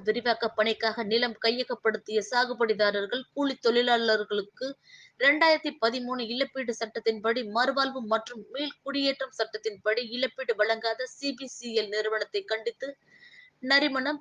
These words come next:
பி பனங்குடி, கோபராஜபுரம் விவசாயிகள், கூலி தொழிலாளர்கள் வரும் நாடாளுமன்ற தேர்தலை புறக்கணிக்கப் போவதாக வீடுகளில் பதாதைகள் வைத்து கருப்பு கொடி ஏற்றி போராட்டம்.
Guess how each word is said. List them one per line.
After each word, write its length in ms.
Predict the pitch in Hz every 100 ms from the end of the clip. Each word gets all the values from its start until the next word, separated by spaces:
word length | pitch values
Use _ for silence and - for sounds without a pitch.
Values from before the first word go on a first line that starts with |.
| _
பி 200 | 311 -
பனங்குடி, 480 | 262 262 262 240 277 - _ _ _ _ _ _ -
கோபராஜபுரம் 760 | 302 269 285 269 262 - 254
விவசாயிகள், 720 | 226 226 240 - 220 220 262 -
கூலி 260 | 285 277 262
தொழிலாளர்கள் 680 | 240 247 254 233 214 220 254 -
வரும் 260 | 247 247
நாடாளுமன்ற 680 | 233 240 247 247 226 226 220 -
தேர்தலை 380 | 226 202 220 208
புறக்கணிக்கப் 560 | - 240 240 226 - -
போவதாக 520 | 220 214 214 202 254
வீடுகளில் 540 | 226 277 269 269 262 -
பதாதைகள் 520 | 226 233 214 214 208
வைத்து 320 | 202 196 202
கருப்பு 340 | - 185 - _
கொடி 240 | 226 220
ஏற்றி 340 | 202 208 - -
போராட்டம். 520 | 208 196 185 180